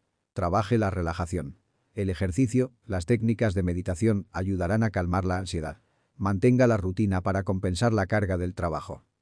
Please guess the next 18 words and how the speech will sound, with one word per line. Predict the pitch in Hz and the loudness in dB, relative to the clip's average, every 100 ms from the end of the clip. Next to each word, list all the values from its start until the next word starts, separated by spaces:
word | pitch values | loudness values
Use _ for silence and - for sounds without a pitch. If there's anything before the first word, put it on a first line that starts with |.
| _ _ | _ _
Celebre | - 98 117 117 | -2 2 2 2
sus | 104 95 | 0 -2
logros. | 98 87 67 - - _ _ _ - | -2 -2 -4 -10 -14 _ _ _ -6
Valore | 90 95 113 117 | 0 2 4 4
los | 101 | 2
avances | 90 107 110 113 | 2 2 2 0
por | - 95 | 0 -4
pequeños | 98 90 104 90 82 | -2 -2 0 0 -4
que | - | -4
sean. | 90 92 69 67 _ _ _ - | -2 -2 -4 -10 _ _ _ -6
Intente | 110 101 127 123 | -2 4 4 6
mantener | 123 107 98 104 113 | 4 4 2 2 2
una | 117 | 2
actitud | 104 - 92 107 | 0 -2 -2 -2
positiva. | 101 92 92 90 71 - _ _ _ | -2 -4 -4 -6 -8 -12 _ _ _
De | 101 98 | -4 0
este | 110 104 | 2 2
modo, | 98 92 82 | 2 0 -4